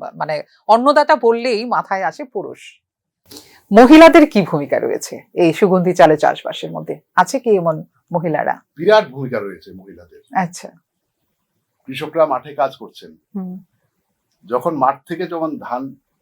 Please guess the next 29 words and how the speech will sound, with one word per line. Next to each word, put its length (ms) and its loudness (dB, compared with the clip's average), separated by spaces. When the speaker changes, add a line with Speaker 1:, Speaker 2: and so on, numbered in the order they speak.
Speaker 2:
হারভেস্ট 480 -6
হয়ে 340 -6
Speaker 1:
হুম। 80 -14
Speaker 2:
যখন 300 -10
থ্রেশিং 340 -6
ইয়ার্ডে 300 2
আসছে, 580 -6
তারপর 340 -6
থেকে 260 -8
যেই 200 -8
রোলটা, 560 -4
সেটা 240 -14
মহিলারাই 480 -10
করেন 280 -20
কিন্তু। 260 -20
Speaker 1:
ঠিক, 280 -6
মানে 120 0
মহিলাদের, 720 0
আহ, 340 2
ভূমিকা 400 -2
তো 120 -6
থাকতেই 480 -4
হবে 260 -4
সবকিছুতেই। 640 -10
Speaker 2:
ঠিক। 280 -20
Speaker 1:
সেই, 400 0
আহ, 300 -2
রাঁধুনি 500 -2
থেকে 400 -4